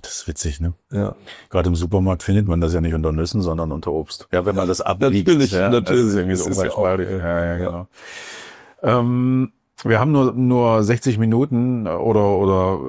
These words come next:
Speaker 1: vielleicht auch ein bisschen mehr, aber ein, zwei Sätze zur Erdbeerernte sollten wir noch mal machen. Ähm, nicht zuletzt, weil es ja auch so eine wichtige und anstrengende Arbeit ist. Mal so ein kurzer Überblick. Wie viele Menschen arbeiten, äh, in der Erdbeerernte, äh, für Karls? Wann ernten sie und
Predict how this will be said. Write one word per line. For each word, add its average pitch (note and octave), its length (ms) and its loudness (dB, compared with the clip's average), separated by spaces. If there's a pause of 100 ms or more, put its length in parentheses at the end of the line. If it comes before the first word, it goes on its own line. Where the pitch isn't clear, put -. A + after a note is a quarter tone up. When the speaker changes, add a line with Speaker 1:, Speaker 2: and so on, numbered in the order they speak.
(100)
Speaker 1:
vielleicht G#2+ 280 -2
auch G2+ 80 0
ein G2+ 80 0
bisschen A2 280 0
mehr, B2+ 580 -2
aber G#2 500 0
ein, A#2 200 0
zwei A2+ 300 0
Sätze A2+ 260 -2
zur G#2 140 -2
Erdbeerernte G#2 460 0
sollten G2 220 0
wir G2+ 40 0
noch G2 100 0
mal F#2 120 2
machen. F2 440 -2
Ähm, F2+ 380 0
nicht F#2 140 -2
zuletzt, - 360 -2
weil E2+ 80 2
es - 80 -6
ja F#2+ 80 0
auch F2+ 40 -4
so G2 100 -2
eine F2 120 0
wichtige F#2 280 -4
und E2 100 -4
anstrengende F2 480 -4
Arbeit F2+ 240 -2
ist. - 240 -8 (1200)
Mal A2+ 120 2
so A2 80 2
ein G#2+ 60 2
kurzer D3+ 260 0
Überblick. A2 400 2
Wie A#2 80 2
viele C3 140 0
Menschen B2+ 320 0
arbeiten, D#3 680 0
äh, C3 300 0
in B2+ 80 2
der B2+ 120 2
Erdbeerernte, C3 1300 0
äh, G#2+ 40 -6
für A#2+ 160 -4
Karls? A#2+ 440 -2
Wann F#2 380 -2
ernten C#3+ 340 -2
sie C3 180 2
und G#2 180 -2